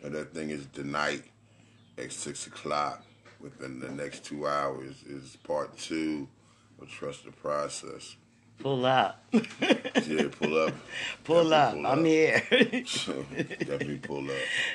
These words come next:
Speaker 2: Yeah.
Speaker 1: Yeah, that thing was hot. It was so hot in here, man, that, you know, you ain't even had to cook no food because everybody was in here cooking. It was chefing. But
Speaker 2: This is the thing. This is the best place to come for the most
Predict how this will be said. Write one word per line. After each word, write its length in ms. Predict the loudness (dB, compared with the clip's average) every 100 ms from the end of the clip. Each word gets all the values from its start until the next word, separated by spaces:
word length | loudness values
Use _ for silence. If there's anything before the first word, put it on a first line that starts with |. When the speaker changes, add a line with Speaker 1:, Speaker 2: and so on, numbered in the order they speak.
| -6
Speaker 2:
Yeah. 440 | -8 -6 -6 -4 -2
Speaker 1:
Yeah, 60 | -2
that 160 | -2
thing 240 | -2 -4 -4
was 140 | -6
hot. 380 | -2 2 2 0
It 40 | -4
was 140 | -6
so 180 | -6 -2
hot 240 | 0 0
in 100 | -2
here, 180 | -4 -6
man, 360 | -6 -6 -6 -6
that, 220 | -8 -8
you 140 | -8 -8
know, 240 | -6 -6
you 160 | -6 -8
ain't 160 | -6 -6
even 120 | -6
had 120 | -6
to 60 | -8
cook 300 | -8 -8 -8
no 140 | -12
food 420 | -12 -6 -4 -4 -6
because 320 | -10 -12 -8
everybody 440 | -8 -6 -6 -6 -6
was 120 | -8
in 80 | -8
here 180 | -6 -8
cooking. 380 | -8 -8 -8
It 140 | -12 -12
was 80 | -10
chefing. 540 | -6 -6 -6 -12 -18 -20 _ _ _ -20 -20 -20 -20 -14 -4
But 120 | 4
Speaker 2:
This 160 | 6 6
is 140 | 4
the 100 | 0
thing. 320 | 0 4 4 4
This 140 | 0
is 80 | 0
the 80 | 2
best 380 | 6 6 4
place 280 | 4 4 4
to 80 | -2
come 300 | 0 2 2
for 100 | 0
the 80 | -2
most 460 | 0 0 0 -2